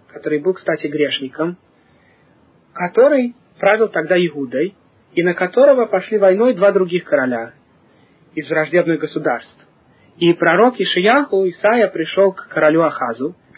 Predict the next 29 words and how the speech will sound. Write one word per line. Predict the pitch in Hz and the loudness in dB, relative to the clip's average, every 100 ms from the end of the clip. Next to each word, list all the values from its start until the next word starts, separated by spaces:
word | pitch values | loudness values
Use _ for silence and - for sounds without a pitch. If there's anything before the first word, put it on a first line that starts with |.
| - | -16
и | 175 | -2
сообщил | 202 190 277 330 | 0 2 2 2
ему, | 262 | 2
что | - 220 | 0 -4
Всевышний | - 214 247 226 | -2 0 2 4
на | 202 | 4
его | 196 202 | 4 2
стороне, | 202 190 180 170 131 | 2 0 2 0 -2
несмотря | 135 - 147 156 | -6 -6 -4 -2
на | 147 | -2
его | 139 139 | -2 -4
грехи, | 139 143 - 147 185 _ _ _ - | -6 -10 -6 -6 -6 _ _ _ -8
и | |
что | 156 185 | -6 -6
Всевышний | - 233 285 254 | -4 0 2 0
спасет | - 202 - 185 - _ _ | 0 0 2 0 0 _ _
государство | 156 156 165 160 165 | -14 -4 -2 -2 -4
Иуды | 165 254 302 247 | -2 -2 2 2
от | 262 196 - | 4 0 -2
атакующих | - - 165 190 180 - | -10 -6 -2 0 0 -2
королей. | - 160 147 120 120 _ _ _ _ _ _ _ _ _ _ _ - | -2 2 2 0 -6 _ _ _ _ _ _ _ _ _ _ _ -6
И | 196 202 - _ | -2 -2 -6 _
сказал | - 190 233 294 285 _ _ | -2 2 4 4 2 _ _
пророк | - 202 196 190 | 2 4 4 0
Исаия: | - 170 151 143 - _ _ _ _ _ _ _ - | -2 2 2 0 -6 _ _ _ _ _ _ _ -4
"Попроси | 185 214 240 - | 0 2 0 2
знак | 269 233 185 | 2 2 2
у | 147 | -4
Всевышнего, | - 123 120 - 127 117 120 | -8 -10 -8 -8 -10 -10 -12